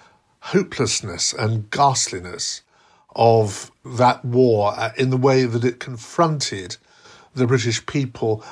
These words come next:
after that initial surge of sort of jingoistic Rupert Brooke-style patriotism that was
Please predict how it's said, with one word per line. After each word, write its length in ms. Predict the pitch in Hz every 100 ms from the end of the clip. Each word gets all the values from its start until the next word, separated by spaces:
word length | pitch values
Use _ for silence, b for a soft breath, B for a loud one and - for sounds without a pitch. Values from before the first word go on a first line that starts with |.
| B
after 260 | 143 147 147
that 220 | 143 131
initial 400 | 127 127 117 123
surge 500 | 107 - 135 120 117
of 80 | 107
sort 200 | 127 117
of 60 | 107
jingoistic 720 | 123 120 117 113 - 117 107 - 127
Rupert 360 | 127 123 113
Brooke-style 640 | - 120 - - 113 107 104
patriotism 880 | - 127 113 - 104 107 92 92 92
that 200 | 101 -
was 280 | 107 -